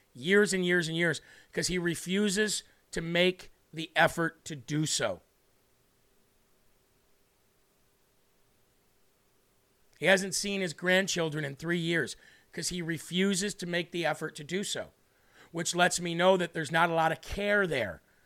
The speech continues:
coming from him. So if there's not a lot of care there coming from him, well, then I shouldn't give it an ounce of care to let it bother me, but I do care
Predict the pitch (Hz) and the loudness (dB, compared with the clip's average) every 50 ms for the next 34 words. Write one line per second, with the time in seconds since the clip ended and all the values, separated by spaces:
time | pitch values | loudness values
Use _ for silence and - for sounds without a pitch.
0 | _ _ _ - - 170 175 175 165 160 160 139 - 165 147 147 135 185 190 147 | _ _ _ -10 -6 -4 -4 -4 -4 -6 -6 -6 -4 -4 -2 0 2 2 2 2
1 | 101 85 - _ - - - - - - - - 196 196 196 190 - 185 185 208 | 0 -4 -14 _ -20 -20 -20 -20 -20 -12 -4 2 4 4 4 4 0 -2 2 4
2 | 208 254 277 214 202 196 185 175 160 - - 190 196 214 226 208 190 156 147 - | 4 4 6 6 6 6 6 6 4 -2 -2 2 4 4 4 4 4 0 0 0
3 | 165 165 165 160 156 - - 135 131 127 170 196 190 143 117 113 113 _ _ _ | -2 -4 -2 -4 -6 -6 -8 -8 -6 -2 2 2 2 2 0 -4 -10 _ _ _
4 | - - - - _ - 170 175 190 190 185 - 170 180 208 214 - - 233 220 | -20 -20 -20 -18 _ -4 -2 2 2 2 2 6 6 4 4 4 0 -2 -2 -2
5 | 196 196 - 143 190 196 180 190 170 - 160 165 - 165 160 196 208 - - 190 | -4 -4 -6 -2 -2 0 0 0 -2 -2 -4 -2 0 2 2 2 2 0 -4 -6
6 | - - - 190 190 190 185 175 175 170 170 160 151 139 170 175 175 170 160 156 | -6 -4 2 4 4 6 6 6 4 4 4 2 2 2 4 6 6 6 4 2
7 | 151 165 196 202 190 165 135 - - - - - _ - - 170 175 180 180 165 | -2 0 0 0 0 -2 -4 -8 -18 -20 -20 -20 _ -2 2 4 6 6 4 4
8 | 131 190 214 233 226 220 208 196 185 175 156 _ _ _ _ - - 180 180 175 | 2 0 2 4 4 4 4 4 4 2 -2 _ _ _ _ -6 0 2 4 6
9 | 175 175 170 165 | 6 4 2 0